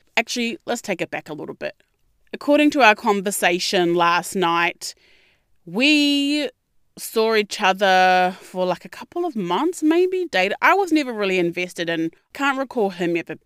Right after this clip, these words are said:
being invested as well. So I moved in with my friend, and then it kind of just fizzled out. Over the years, I kind of,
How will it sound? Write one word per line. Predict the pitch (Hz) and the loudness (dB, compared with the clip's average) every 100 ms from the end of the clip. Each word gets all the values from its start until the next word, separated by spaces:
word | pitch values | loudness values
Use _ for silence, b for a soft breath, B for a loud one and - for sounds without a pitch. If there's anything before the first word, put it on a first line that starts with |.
| _ - | _ 0
being | 185 175 | 2 2
invested | 170 180 - 160 | 0 -4 -10 -18
as | 160 | -14
well. | - 156 - | -10 -8 -10
So | - 185 185 185 180 180 b b b b b b | -6 -2 0 0 -2 -4 b b b b b b
I | 220 | 2
moved | 262 285 247 | 4 2 0
in | 269 | -2
with | 262 240 | -2 0
my | 220 214 | 2 2
friend, | - 196 185 185 180 175 | 0 0 2 4 2 0
and | 175 180 | -2 0
then | 185 | 0
it | 190 | 0
kind | - 196 | -2 -2
of | 180 | -2
just | 170 - | -4 -10
fizzled | - 180 170 | -8 -6 -4
out. | 143 - - - _ _ _ 302 | -4 -4 -8 -18 _ _ _ 0
Over | 381 415 | 2 2
the | 415 254 233 | 2 2 0
years, | 214 214 214 208 - _ | 2 2 0 -2 -12 _
I | - 185 | -6 -6
kind | - 220 202 | -6 0 2
of, | 190 | 2